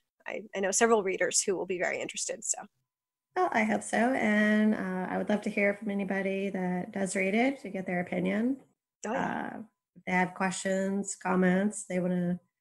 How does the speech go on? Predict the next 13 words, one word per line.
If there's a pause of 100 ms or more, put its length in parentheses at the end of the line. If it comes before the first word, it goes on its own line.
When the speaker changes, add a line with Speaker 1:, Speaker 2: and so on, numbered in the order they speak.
(600)
Speaker 2:
get
on
social
media
and
shoot
me
a
message
or
something,
I'll
gladly